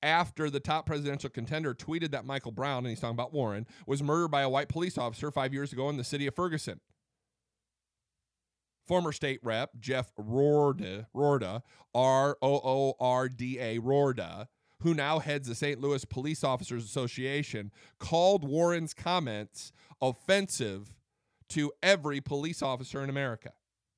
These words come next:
Quote, "Senator Warren is clinging to this false narrative. There's no reason to do that other than that it pays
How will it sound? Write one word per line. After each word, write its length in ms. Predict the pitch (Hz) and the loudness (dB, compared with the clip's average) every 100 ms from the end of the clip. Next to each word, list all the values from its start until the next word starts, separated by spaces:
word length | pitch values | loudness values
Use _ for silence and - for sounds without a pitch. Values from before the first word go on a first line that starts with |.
| _ _ _ _ | _ _ _ _
Quote, 400 | 117 147 143 180 _ _ _ _ _ | 0 2 2 0 _ _ _ _ _
"Senator 360 | - 156 143 | -4 -2 -2
Warren 300 | 131 139 156 | -2 0 -2
is 120 | 139 - | -4 -6
clinging 520 | - 165 170 180 175 | -6 -4 -2 -4 -4
to 100 | 131 | -6
this 220 | 120 117 | -6 -6
false 380 | - 156 - - | -4 -4 -4 -8
narrative. 420 | 113 98 98 139 - _ _ _ _ _ _ _ - | -8 -8 -10 -12 -14 _ _ _ _ _ _ _ -6
There's 180 | 123 | -4
no 140 | 127 156 | 0 0
reason 440 | 165 160 151 143 | 0 -2 -4 -6
to 80 | 113 | -6
do 160 | 117 147 | -4 -2
that 160 | 127 131 | -2 -2
other 280 | 131 139 | -2 -2
than 420 | 135 123 120 117 113 _ _ _ | -2 -4 -4 -6 -8 _ _ _
that 180 | 113 117 | -4 -2
it 120 | 117 - - | -2 -4 -6
pays 680 | - 147 123 113 110 - | -4 -2 -2 -2 -4 -8